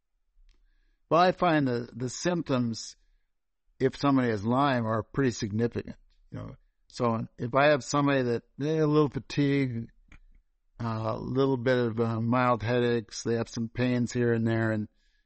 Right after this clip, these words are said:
but they're active, they're functioning, you know, on a one to ten scale, you know, a fair amount of people have one, two, three on, on symptoms.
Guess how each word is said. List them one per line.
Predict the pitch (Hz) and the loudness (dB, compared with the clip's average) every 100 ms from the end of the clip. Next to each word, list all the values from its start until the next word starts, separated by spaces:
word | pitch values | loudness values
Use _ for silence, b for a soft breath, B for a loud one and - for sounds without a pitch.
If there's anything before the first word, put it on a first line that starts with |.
| _ | _
but | 123 | -4
they're | 117 120 | -2 2
active, | 127 135 - 127 | 2 0 -2 -2
they're | 117 | -2
functioning, | 117 127 131 131 123 127 120 - _ _ _ | 0 0 0 0 -2 -2 -2 -6 _ _ _
you | 143 | 0
know, | 135 123 - _ _ | 0 0 -4 _ _
on | 139 | -2
a | 127 | 0
one | 139 143 | 2 0
to | 127 | 0
ten | 143 151 | 0 -2
scale, | - 123 120 117 113 - _ _ - | 0 0 2 0 -2 -12 _ _ -8
you | 160 | -4
know, | 143 | -2
a | |
fair | - 170 | -2 2
amount | 156 | 2
of | 143 | 2
people | 143 131 | 0 2
have | 123 107 | 2 0
one, | 117 127 127 127 | 0 0 0 -2
two, | - 131 123 | 0 2 2
three | 113 120 120 123 123 | 0 -2 2 2 2
on, | 117 113 110 | 2 -2 -4
on | 110 107 | -6 -8
symptoms. | 104 135 117 - 107 113 | -4 -2 -2 -4 -10 -12